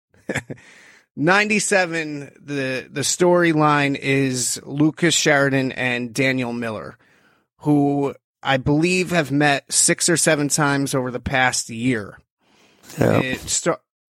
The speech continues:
Speaker 1: started at Armed Forces, where Daniel Miller won a tight match. Lucas Sheridan tried a headlock.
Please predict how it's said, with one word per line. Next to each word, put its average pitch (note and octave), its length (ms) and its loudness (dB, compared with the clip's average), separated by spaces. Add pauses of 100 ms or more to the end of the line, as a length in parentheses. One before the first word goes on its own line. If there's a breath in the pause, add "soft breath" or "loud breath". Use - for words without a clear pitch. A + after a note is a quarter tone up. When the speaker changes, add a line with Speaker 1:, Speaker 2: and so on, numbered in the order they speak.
(140)
Speaker 1:
started D#3+ 540 2
at D3+ 160 0
Armed D3+ 260 0
Forces, F3+ 800 2
where B2+ 580 -4
Daniel B2+ 380 -4
Miller C3 300 -6
won B2+ 480 -4
a B2 160 -8
tight C#3+ 300 0
match. D#3+ 380 2
Lucas C#3 300 -2
Sheridan C#3 380 0
tried C3+ 260 0
a B2+ 60 -6
headlock. E3+ 640 0